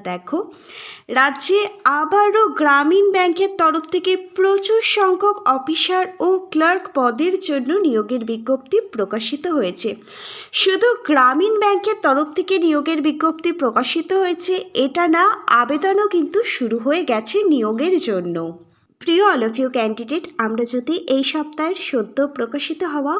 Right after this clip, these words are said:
কর্মসংস্থান পেপারটির মধ্যে আসি, তাহলে দেখো এই পেপারে প্রকাশিত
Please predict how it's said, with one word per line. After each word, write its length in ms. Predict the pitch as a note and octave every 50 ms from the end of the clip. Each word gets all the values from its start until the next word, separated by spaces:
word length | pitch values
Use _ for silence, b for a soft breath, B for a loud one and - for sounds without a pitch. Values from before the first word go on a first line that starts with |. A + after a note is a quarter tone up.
| -
কর্মসংস্থান 760 | - B3+ G#3+ G3+ G#3+ A3+ A3+ A#3+ A#3+ A#3 A#3+ A#3+ - - C4 C4 C4
পেপারটির 480 | B3+ C4 B3+ - C#4 C4+ - D#4 D4 C#4
মধ্যে 300 | C4 B3 A3+ A#3 - C#4 C4 A#3+
আসি, 160 | A3 - - F4
তাহলে 360 | F#4 E4 A#3+ G#3 G#3 G#3+ A3 B3+
দেখো 340 | - A3 G#3 G#3 - - - A4 C5+ - -
এই 80 | C4+ C#4
পেপারে 400 | C4 B3+ A#3+ A#3+ - A#3+ A#3+ C#4+ F#4+
প্রকাশিত 500 | F#4 - B3 G#3 G#3+ G#3 - - A3+